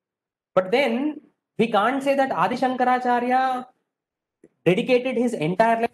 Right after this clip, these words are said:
just one section of a society. No. Shank-, uh, they use the word Karunalayam. Hmm? Karunalayam. Karunalayam is, he is the abode of Karuna. Karuna is nothing but compassion,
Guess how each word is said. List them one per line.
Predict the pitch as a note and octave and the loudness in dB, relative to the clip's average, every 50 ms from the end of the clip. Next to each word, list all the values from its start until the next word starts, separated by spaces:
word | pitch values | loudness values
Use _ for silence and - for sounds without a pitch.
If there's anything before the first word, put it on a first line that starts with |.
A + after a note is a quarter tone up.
| _ - | _ -14
just | - A#3 B3 - _ _ _ _ _ _ _ _ _ _ _ | -16 -16 -16 -18 _ _ _ _ _ _ _ _ _ _ _
one | - C4+ | -6 -4
section | - B3+ B3+ C4 B3 | -4 -4 -2 -4 -2
of | A#3+ B3 | -2 -2
a | A#3 | -4
society. | A#3 A3 - A3 G3 F3 C#3 A#2 G#2 - _ _ _ - - _ _ _ _ _ | -4 -2 -2 0 0 0 -4 -6 -10 -10 _ _ _ -20 -20 _ _ _ _ _
No. | - G3 A#3 G3 C3+ A2+ - - _ _ _ _ _ _ _ _ _ _ _ _ _ _ _ - | 2 2 2 2 0 -2 -8 -14 _ _ _ _ _ _ _ _ _ _ _ _ _ _ _ -2
Shank-, | - E3 F3+ G3 E3+ E3 | 0 0 0 0 0 0
uh, | E3 E3 D#3+ D#3+ D#3 D#3 D3+ D3 C#3+ C3+ B2+ A#2 - _ _ _ _ _ _ _ _ _ _ _ _ _ _ _ _ _ _ _ _ _ _ _ _ _ _ _ _ _ _ _ | 2 2 4 4 4 2 2 2 2 0 0 -2 -6 _ _ _ _ _ _ _ _ _ _ _ _ _ _ _ _ _ _ _ _ _ _ _ _ _ _ _ _ _ _ _
they | - F#3+ | 0 0
use | A3 A3 C4 D4+ D4+ | 2 2 0 0 0
the | C4 B3+ | 2 2
word | B3+ C#4 C#4 C#4 - - | 4 2 2 0 -2 -2
Karunalayam. | - F3+ F#3+ A#3 C4+ C#4 C#4 C4+ C4+ C#4 C4+ B3+ A#3+ G3+ E3 - - - _ _ _ _ _ _ _ _ _ _ _ _ _ _ _ _ _ _ _ _ _ _ _ _ C#3 | 0 2 2 2 2 2 2 2 2 4 4 4 4 2 0 -4 -8 -16 _ _ _ _ _ _ _ _ _ _ _ _ _ _ _ _ _ _ _ _ _ _ _ _ -8
Hmm? | E3 G3+ B3 C#4+ C#4+ - _ _ _ _ _ _ _ _ _ _ _ _ _ _ _ _ - | -6 -6 -6 -6 -10 -14 _ _ _ _ _ _ _ _ _ _ _ _ _ _ _ _ 2
Karunalayam. | F#3 G3+ A#3 B3+ B3+ B3 B3 A3+ G#3+ G3 F3+ D#3+ C#3+ | 2 4 2 2 2 2 2 2 2 0 0 -2 -2
Karunalayam | E3+ E3+ F#3+ A3 A#3 A#3+ A#3 A#3 A#3 A#3 A#3+ - | 0 0 0 2 2 2 2 2 2 2 0 -2
is, | E4 - - - - - _ _ _ | -2 -4 -8 -12 -18 -20 _ _ _
he | G3+ A3 B3 C#4 D4 D#4 D#4 C#4 B3 | -4 -2 0 0 0 -2 -2 -2 -2
is | C#4 E4 D4 - - - - - - _ _ _ _ _ _ _ - - - _ _ _ _ - | -2 -2 -4 -6 -12 -14 -16 -18 -20 _ _ _ _ _ _ _ -14 -14 -14 _ _ _ _ 0
the | F3 A3 - - D3+ D#3+ | 2 2 2 2 -2 0
abode | E3 F#3 A3+ B3 B3+ C4 C4 | 2 4 4 4 4 2 2
of | C#4 C#4 C4+ - - | 0 -2 -4 -4 -2
Karuna. | F3 E3 F#3+ G#3 F3+ C3+ B2+ - | 0 2 2 2 2 0 0 0
Karuna | E3 E3+ G3 A3+ A#3 A#3 | -2 0 0 0 0 0
is | A3 | -2
nothing | G#3 G3 - A#3+ B3+ | -2 -4 -2 -2 -2
but | C#4 C#4 - | -2 -2 -4
compassion, | F3+ F#3 F#3 - G3+ G3+ G#3 G3+ - E3 C3+ A2+ | -4 -4 0 0 0 0 0 -2 -4 -4 -6 -6